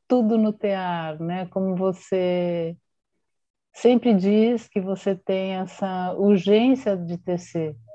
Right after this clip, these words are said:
quando as coisas estão soltas e você vai pro tear e faz um urdume, faz uma trama, e assim como o tecelã, isso pra mim fica, é, muito, muito fácil de compreender, né? E eu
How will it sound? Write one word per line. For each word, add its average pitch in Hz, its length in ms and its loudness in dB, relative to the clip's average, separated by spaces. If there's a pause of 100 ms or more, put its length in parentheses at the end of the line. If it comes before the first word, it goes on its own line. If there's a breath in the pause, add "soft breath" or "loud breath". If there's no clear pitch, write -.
(100)
quando 165 420 -2
as 170 160 -4
coisas 180 380 0
estão 180 340 -2
soltas 196 720 0
e 190 40 -2
você 180 260 -6
vai 175 160 -4
pro 185 180 -4
tear 180 580 0 (800)
e 190 100 2
faz 185 300 2
um 185 160 -2
urdume, 180 580 0
faz 180 260 -4
uma 175 220 -4
trama, 180 340 -2
e 180 100 -4
assim 190 220 -6
como 220 240 0
o 240 40 2
tecelã, 214 840 0
isso 190 200 -6
pra 208 120 -2
mim 208 180 -2
fica, 202 560 -4
é, 165 640 -4 (100)
muito, 185 1300 0 (680)
muito 226 520 -4
fácil 269 560 0
de 196 160 0
compreender, 208 960 0
né? 208 320 -8 (560 loud breath)
E 214 160 2
eu 233 360 6